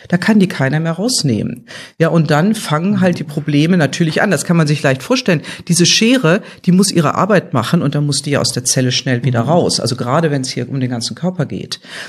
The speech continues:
Also das ist, ähm, etwas, was wir mit D N A nicht, nicht machen können. Hier kommt die M R N A ins Spiel. Wenn wir die Genschere als M R N A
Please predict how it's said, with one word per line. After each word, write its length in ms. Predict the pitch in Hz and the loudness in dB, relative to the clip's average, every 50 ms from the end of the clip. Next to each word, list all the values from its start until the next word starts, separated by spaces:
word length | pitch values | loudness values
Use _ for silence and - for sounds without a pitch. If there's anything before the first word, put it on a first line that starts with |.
| - - | -16 -8
Also 200 | - - 165 139 | -2 0 2 2
das 200 | 156 190 220 220 | 2 2 2 2
ist, 300 | - 240 - - - - - | 2 2 0 0 -2 -4 0
ähm, 300 | - 180 170 170 170 170 170 | 2 4 4 4 4 2 0
etwas, 360 | 170 170 - 175 175 170 165 | -2 0 2 2 2 2 2
was 120 | 165 160 | 0 0
wir 60 | 165 | 0
mit 180 | 151 147 131 135 | -2 -2 0 0
D 60 | 151 | 2
N 160 | 151 143 139 | 2 2 2
A 160 | - - 139 139 | 0 -2 -2 0
nicht, 380 | 139 139 127 127 - - 127 - - - | 0 0 0 -2 -6 -10 -12 -16 -12 -6
nicht 260 | 143 160 156 - - | -2 -2 0 2 2
machen 240 | 156 147 - 135 127 | 0 2 0 -2 -2
können. 360 | - - - - - 85 - - - - - - - - - _ _ _ _ _ - | 0 -2 -2 -2 -2 -6 -8 -10 -14 -14 -14 -14 -16 -20 -20 _ _ _ _ _ -10
Hier 240 | - - 226 277 294 | -2 2 2 2 2
kommt 400 | - - 214 208 202 190 196 185 | 2 0 2 2 2 2 2 0
die 180 | 180 - - | -2 -2 0
M 160 | - 143 156 | 0 0 0
R 160 | - - 127 127 | 2 0 0 0
N 140 | 131 120 | 0 0
A 140 | - 107 110 | 0 -2 -4
ins 180 | 92 - 107 - | -4 -4 -4 -4
Spiel. 480 | - - - 113 110 - 127 - - 123 | -4 -6 -6 -8 -6 -6 -6 -8 -8 -6
Wenn 320 | 127 131 165 214 262 294 254 | -2 0 2 4 4 4 4
wir 200 | 233 226 226 - | 2 2 2 2
die 340 | - 196 185 180 175 180 | 2 0 0 0 -2 -2
Genschere 840 | - - 147 156 160 - - - - 92 90 101 - 76 - - - | -2 0 2 2 2 2 0 -2 -2 -2 -2 -2 -4 -4 -6 -4 -4
als 200 | 139 131 135 - - | -4 -4 -4 -4 0
M 180 | - 180 226 254 | 2 2 4 4
R 200 | - - 131 127 | 2 0 -2 -4
N 120 | 120 110 | -4 -4
A 400 | - - 101 90 - - - _ | -4 -6 -6 -8 -8 -10 -12 _